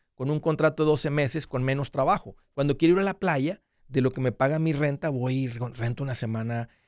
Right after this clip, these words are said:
en un condominio en el agua". Entonces, no estoy en contra de que tengas vac-, eh, propiedades vacacionales como inversión.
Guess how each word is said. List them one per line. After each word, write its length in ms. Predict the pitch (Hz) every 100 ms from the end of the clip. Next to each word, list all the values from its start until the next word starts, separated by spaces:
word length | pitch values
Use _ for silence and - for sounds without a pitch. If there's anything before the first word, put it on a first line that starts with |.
| -
en 140 | 117
un 120 | 117
condominio 440 | 117 117 113 110 110
en 60 |
el 140 | 107 127
agua". 220 | 151 113
Entonces, 180 | 113 143
no 80 | 170
estoy 160 | 202
en 100 | 202
contra 320 | 170 147 165
de 80 | 175
que 100 | 151
tengas 300 | 135 143 151
vac-, 180 | 143 131
eh, 280 | 127 117 113
propiedades 440 | 110 117 117 127 151
vacacionales 640 | 147 117 117 110 120 147
como 180 | - 120
inversión. 520 | 113 107 - 135 220